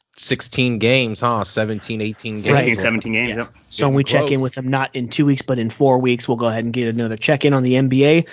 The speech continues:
Speaker 3: Let's hit roll the E P L real quick before we go into comic books. Um, so yeah, dude, uh, let's just
Speaker 2: <laughs>
Speaker 3: breeze over some scores, you know. Yeah, not, not, like nothing matters, you know.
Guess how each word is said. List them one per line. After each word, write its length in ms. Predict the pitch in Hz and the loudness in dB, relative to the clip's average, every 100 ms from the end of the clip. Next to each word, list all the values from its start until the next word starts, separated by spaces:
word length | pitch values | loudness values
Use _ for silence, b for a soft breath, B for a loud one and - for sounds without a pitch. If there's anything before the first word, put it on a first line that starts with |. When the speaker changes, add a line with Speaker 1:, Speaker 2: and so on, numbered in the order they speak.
| B - | B -2
Speaker 3:
Let's 200 | 135 - | -2 2
hit 220 | 156 - | 0 2
roll 180 | 143 135 | 0 0
the 160 | 135 | 2
E 60 | 151 | 0
P 180 | - 151 | 4 4
L 100 | 143 | 4
real 100 | 143 | 2
quick 180 | 165 | 0
before 240 | 151 - 208 | -2 -2 0
we 80 | 170 | 2
go 160 | 151 | 2
into 120 | 135 123 | 0 -2
comic 300 | 151 143 143 | -2 -2 0
books. 340 | 180 180 - B B B | -2 -2 -10 B B B
Um, 420 | 131 131 131 131 | -4 -4 -2 -6
so 160 | 131 156 | -4 -2
yeah, 280 | 143 175 160 - - | 2 2 0 -8 -4
dude, 400 | 147 139 107 - | -2 -2 -4 -12
uh, 360 | 127 123 123 131 | -8 -6 -4 0
let's 160 | 143 | 2
just 180 | 127 107 | 0 -2
Speaker 2:
<laughs> 40 | 98 | -6
Speaker 3:
breeze 200 | 214 185 | -4 -2
over 200 | 185 180 | -2 -4
some 140 | 143 | -6
scores, 480 | 131 202 151 139 160 | 0 2 2 0 -2
you 80 | 175 | -2
know. 280 | 123 143 - _ B B B | -2 -4 -8 _ B B B
Yeah, 160 | - 143 | -8 -4
not, 280 | 156 127 | -4 -4
not, 180 | 226 170 - | -10 -18 -16
like 500 | 202 156 190 - 175 | -16 -14 -16 -10 -6
nothing 240 | 226 151 131 | -2 -2 -2
matters, 440 | 123 117 123 131 | -4 -4 -4 -2
you 60 | 147 | -2
know. 260 | 131 131 | 0 -2